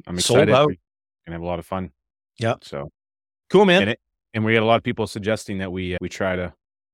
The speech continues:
Speaker 1: throw another one. So maybe we'll see how this one goes, and then we'll decide if we should throw another one.
Speaker 2: Yeah, well, there, if, uh,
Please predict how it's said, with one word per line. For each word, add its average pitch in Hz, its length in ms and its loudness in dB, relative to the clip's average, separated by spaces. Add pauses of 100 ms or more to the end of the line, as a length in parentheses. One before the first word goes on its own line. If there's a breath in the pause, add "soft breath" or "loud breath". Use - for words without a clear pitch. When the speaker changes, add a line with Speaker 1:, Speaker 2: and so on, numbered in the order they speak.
(280)
Speaker 1:
throw 104 200 0
another 131 220 0
one. 80 240 -6
So 82 320 -8
maybe 139 220 -2
we'll 127 160 -2
see - 160 -8
how 120 80 -4
this 110 160 -8
one 95 140 -6
goes, 107 520 -2
and 90 160 -10
then 92 100 -8
we'll 90 100 -8
decide 87 300 -6
if 85 120 -14
we 85 80 -8
should 78 180 -12 (220)
throw 92 180 -6
another 170 220 -8
one. - 140 -16 (480)
Speaker 2:
Yeah, 120 120 0
well, 113 180 0
there, 104 260 -4
if, 98 260 -10 (480)
uh, 101 160 -14